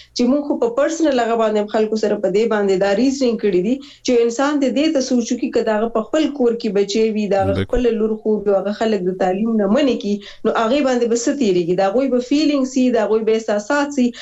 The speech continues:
Speaker 1: نو دغه شان دا ټول که موږ د انسانیت خبره کوو،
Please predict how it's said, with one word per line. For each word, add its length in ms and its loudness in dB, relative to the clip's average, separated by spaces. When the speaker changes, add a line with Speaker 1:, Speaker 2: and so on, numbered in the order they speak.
Speaker 1:
نو 60 0
دغه 240 0
شان 360 0
دا 140 0
ټول 240 0
که 60 2
موږ 280 0
د 60 0
انسانیت 600 0
خبره 340 0
کوو، 280 -2